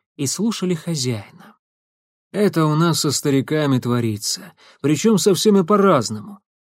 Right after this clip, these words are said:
У кого-то в семьдесят начинается, у кого-то раньше. Поэтому, когда старику исполняется шестьдесят, мы его начинаем закрывать на ночь".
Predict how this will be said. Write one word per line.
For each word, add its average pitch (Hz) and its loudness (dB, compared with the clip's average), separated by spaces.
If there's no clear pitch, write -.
У 135 -2
кого-то 208 4
в 107 -6
семьдесят 151 0
начинается, 131 -2
у 131 0
кого-то 180 2
раньше. 131 -2
Поэтому, 190 2
когда 139 2
старику 147 0
исполняется 151 0
шестьдесят, 135 -2
мы 233 4
его 165 6
начинаем 170 2
закрывать 170 2
на 117 -2
ночь". - -16